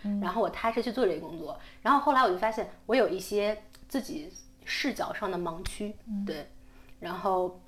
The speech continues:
Speaker 2: 经过别人的一点拨，我就发现，哇，我从来没从这个角度去思考问题。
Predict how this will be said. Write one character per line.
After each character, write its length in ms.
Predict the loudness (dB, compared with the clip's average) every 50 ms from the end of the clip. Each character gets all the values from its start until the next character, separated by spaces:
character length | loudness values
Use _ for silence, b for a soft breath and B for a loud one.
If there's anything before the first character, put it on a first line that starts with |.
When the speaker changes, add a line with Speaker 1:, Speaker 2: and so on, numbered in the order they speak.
| -6
Speaker 2:
经 240 | 0 2 4 4 6
过 180 | 8 8 8 8
别 220 | 8 6 6 6
人 160 | 4 2 0
的 160 | 0 -2 -2 -2
一 180 | -2 -2 -2
点 260 | -2 -2 -2 -6 -6 -6 -4 0
拨， 160 | 0 0 0
我 100 | 0 -4
就 80 | -6 -6
发 140 | -8 -6
现， 140 | -6 -6 -8 -8 -10 -12 -2 2
哇， 280 | 4 4 4 4 2 0
我 220 | 0 0 0 -2
从 180 | -6 -6 -2 0
来 140 | 2 2
没 120 | 2 0 -2
从 220 | -2 -4 -6 -2
这 140 | 0 0 0
个 80 | 0 0
角 140 | -4 -8 -10 -8 -8
度 80 | -10
去 140 | -8 -8 -8
思 120 | -10 -10 -10
考 200 | -10 -12 -12 -12
问 120 | -12 -12 -14
题。 160 | -16 -20 -20